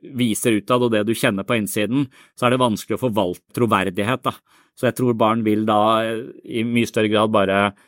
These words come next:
begynne å fantasere om hva som er galt, og da ofte selvhenførende. Det er sikkert meg. Så det, så det gjelder å finne en cutoff mellom å være åpen og oppriktig om at, eh, mennesket er fullt av følelser som,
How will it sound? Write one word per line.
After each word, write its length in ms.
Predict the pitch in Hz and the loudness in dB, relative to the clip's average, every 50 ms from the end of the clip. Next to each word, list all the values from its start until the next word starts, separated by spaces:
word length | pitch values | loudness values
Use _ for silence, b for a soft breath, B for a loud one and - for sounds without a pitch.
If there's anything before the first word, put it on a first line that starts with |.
| b b | b b
begynne 200 | _ 110 101 101 | _ 0 0 2
å 40 | - | 0
fantasere 520 | 110 98 - 117 104 - 110 92 92 101 | 0 0 0 0 0 2 0 0 2 2
om 80 | 104 104 | 2 2
hva 80 | 98 90 | 0 0
som 120 | - 113 107 | 0 -2 -2
er 80 | 98 | 0
galt, 300 | 95 92 90 98 101 - 110 | 2 2 2 0 0 0 0
og 260 | 104 95 98 98 95 | 2 2 2 2 2
da 160 | 98 98 98 101 - - | 2 2 0 0 -2 -8
ofte 320 | - - - - - 104 - | -10 -10 -14 -6 -6 -4 0
selvhenførende. 680 | - 117 92 78 87 92 85 - 92 87 82 85 98 95 | 0 0 0 0 -2 -6 -4 -4 -4 -4 -4 -4 -6 -6
Det 80 | 95 92 | -4 -4
er 80 | - | -2
sikkert 300 | - 104 - - 90 - 101 | -2 -4 -2 -4 -6 -2 -2
meg. 260 | 95 92 92 95 - _ _ b b b b b b _ _ _ _ _ | -2 -2 -2 -6 -12 _ _ b b b b b b _ _ _ _ _
Så 160 | _ - - | _ -2 0
det, 140 | 113 113 - - | 0 0 0 0
så 140 | - 123 | -2 0
det 100 | 113 113 | 2 4
gjelder 240 | 107 107 104 110 135 | 4 4 4 2 2
å 60 | 131 | 2
finne 240 | - 139 117 104 107 107 | 2 2 2 2 2 0
en 140 | 113 117 | 0 0
cutoff 360 | - - 98 - - 120 107 - | 0 -2 -2 0 0 -4 -2 -2
mellom 300 | 110 101 98 101 107 110 | -4 -2 -2 -2 -2 -4
å 40 | 110 - 120 | -6 -4 0
være 380 | 113 127 107 90 87 98 113 | 0 2 2 2 0 0 -2
åpen 420 | - 127 117 101 87 - _ - 113 | 0 0 0 0 0 -2 _ -2 -2
og 60 | 117 | 0
oppriktig 400 | - 104 92 - - _ - 123 | 0 0 -2 -2 -4 _ 0 0
om 140 | 117 120 117 - | 0 2 0 -2
at, 140 | - - 123 | 0 2 2
eh, 220 | 113 117 120 123 127 | 2 2 0 0 0
mennesket 320 | 131 120 101 - - 135 | 0 0 0 0 -2 -4
er 60 | - | -2
fullt 180 | - 135 - - | -2 -4 -2 -2
av 80 | 143 | -2
følelser 400 | - 160 127 98 87 - - 143 | 2 2 2 2 0 0 -4 -4
som, 220 | 131 - 135 127 | -2 -2 -2 0